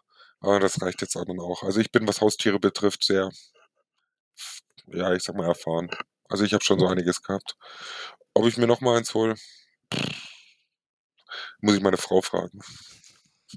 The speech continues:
Speaker 2: Okay. Ja, es ist ja auch immer eine Verantwortung, ne? So ist es ja nicht.
Speaker 1: Ja, ja,
Speaker 2: Deswegen,
Speaker 1: absolut. Ganz klar.
Speaker 2: äh, äh,
Speaker 1: Tier ist
Speaker 2: kein
Speaker 1: Lebewesen und
Speaker 2: Das soll gut überlegt sein.
Speaker 1: Ja,
Speaker 2: Da
Speaker 1: absolut.
Speaker 2: hast du schon recht. Da hast du schon recht.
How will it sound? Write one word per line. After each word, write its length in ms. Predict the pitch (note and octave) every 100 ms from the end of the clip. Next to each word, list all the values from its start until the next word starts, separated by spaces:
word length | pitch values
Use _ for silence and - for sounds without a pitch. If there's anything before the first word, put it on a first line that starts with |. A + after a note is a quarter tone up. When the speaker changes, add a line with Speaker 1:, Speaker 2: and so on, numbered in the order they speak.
| - -
Speaker 2:
Okay. 280 | B2+ A2 G2 _ _ _ C#3 - - - - B2
Ja, 80 | A2
es 120 | A#2
ist 60 | -
ja 60 | F3+
auch 40 |
immer 100 | F#3+
eine 100 | F3+
Verantwortung, 600 | - - G2 F#2+ - -
ne? 80 | A2+
So 100 | C#3+
ist 120 | C#3
es 100 | C#3+
ja 80 | C3
nicht. 160 | G#2 G#2
Speaker 1:
Ja, 140 | G2+
ja, 120 | G2+
Speaker 2:
Deswegen, 0 |
Speaker 1:
absolut. 440 | - A#2+ A#2 A#2+ A#2+
Ganz 200 | A2 A#2+
klar. 160 | A2+
Speaker 2:
äh, 60 | A#2
äh, 0 |
Speaker 1:
Tier 280 | A2 B2 C#3
ist 80 |
Speaker 2:
kein 120 | A#2+ A2+
Speaker 1:
Lebewesen 560 | A#2+ B2+ C3 C#3 D3+
und 340 | C3 C3+ - - - _ _ _ _ _ _ _ _ _ _ _ _ _ _ _ _ _ -
Speaker 2:
Das 240 | A2+ -
soll 240 | A2 A2+ A#2+
gut 220 | B2+ C3
überlegt 340 | D3+ C#3 -
sein. 120 | - G2
Speaker 1:
Ja, 80 | F#2 -
Speaker 2:
Da 80 | G2+
Speaker 1:
absolut. 60 |
Speaker 2:
hast 140 | G2+ -
du 40 |
schon 120 | C3+
recht. 320 | A#2 A#2 - - _ _ _
Da 100 | -
hast 120 | -
du 40 | -
schon 100 | F2+
recht. 320 | F2 - -